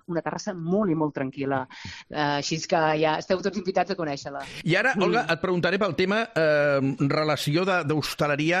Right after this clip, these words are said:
Speaker 2: amb, amb la ciutat. Quin és el futur de, de l'hostaleria? Calen més places d'hotel? Eh, mm, s'obren? Mm, com està la situació? Des d'un punt de vista d'un hoteler,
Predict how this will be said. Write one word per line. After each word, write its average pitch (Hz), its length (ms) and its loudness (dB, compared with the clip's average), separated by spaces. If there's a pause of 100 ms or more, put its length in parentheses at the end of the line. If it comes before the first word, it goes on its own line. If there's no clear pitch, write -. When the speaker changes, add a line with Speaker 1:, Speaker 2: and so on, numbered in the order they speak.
(100)
Speaker 2:
amb, 147 320 0
amb 139 320 4
la 127 140 2
ciutat. 127 420 0
Quin 175 240 2
és 165 80 0
el 185 80 2
futur 170 340 0
de, 117 220 2
de 104 140 0
l'hostaleria? 104 420 0
Calen 151 400 0
més 147 160 -2
places 135 320 -2
d'hotel? 139 380 0 (100)
Eh, 131 200 0
mm, 117 520 -2
s'obren? 165 480 0
Mm, 131 720 -2
com 170 160 0
està 160 240 0
la 110 80 0
situació? 123 320 -2
Des 139 160 -2
d'un 175 100 2
punt 185 160 0
de 165 140 -2
vista 151 240 0
d'un 151 240 0
hoteler, 139 300 0